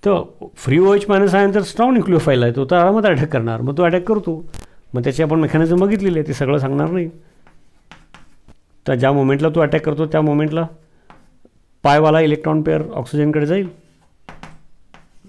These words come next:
routine two lone pairs लिहित नाही, आणि पाय the electron pair that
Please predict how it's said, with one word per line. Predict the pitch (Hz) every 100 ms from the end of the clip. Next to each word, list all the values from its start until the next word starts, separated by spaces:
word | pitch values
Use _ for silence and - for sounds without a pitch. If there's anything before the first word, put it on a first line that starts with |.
| -
routine | 123 143 143
two | 147
lone | 143 143
pairs | 139 139
लिहित | 123 139 165
नाही, | 165 - - _ _ _ - _ - - - _ _ _ _ - _
आणि | 139 131 139 143 185 185 -
पाय | 135 147 156 -
the | 120 131
electron | 131 135 156 151
pair | 147 156 127
that | 139 135 -